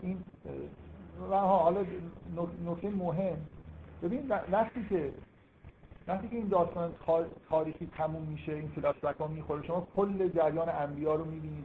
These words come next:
و مخصوصاً مسئلهٔ ختم نبوت توی آل یعقوب رو می‌بینید که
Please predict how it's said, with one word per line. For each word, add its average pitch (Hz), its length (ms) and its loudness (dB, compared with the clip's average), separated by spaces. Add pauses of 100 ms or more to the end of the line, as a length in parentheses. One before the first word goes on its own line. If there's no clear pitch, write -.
و 151 120 2
مخصوصاً 147 720 -2 (340)
مسئلهٔ 151 480 -2 (180)
ختم 175 580 0
نبوت 151 520 2
توی 160 120 -2
آل 151 260 2
یعقوب 151 480 -2
رو 170 60 -6
می‌بینید 190 340 -2
که 202 140 -2